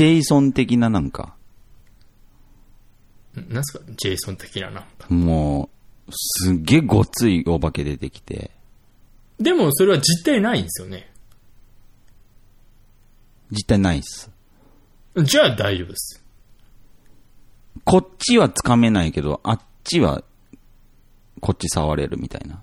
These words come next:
Speaker 2: それずるいっすよ。なんすか、その、それ聞いてないっすよ。
Speaker 1: 大体お化けってなんかチート設定なんかあるじゃないですか。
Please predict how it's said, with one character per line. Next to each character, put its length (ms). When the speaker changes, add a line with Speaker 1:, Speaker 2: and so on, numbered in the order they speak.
Speaker 2:
そ 140
れ 100
ず 240
る 160
い 80
っ 20
す 120
よ。 60
な 120
ん 60
す 60
か、 80
そ 260
の、 100
そ 180
れ 60
聞 160
い 60
て 100
な 80
い 60
っ 40
す 140
よ。 120
Speaker 1:
大 140
体 60
お 140
化 140
け 100
っ 40
て 100
な 80
ん 40
か 80
チ 180
ー 160
ト 320
設 360
定 340
な 100
ん 80
か 340
あ 100
る 100
じ 60
ゃ 40
な 80
い 40
で 40
す 100
か。 100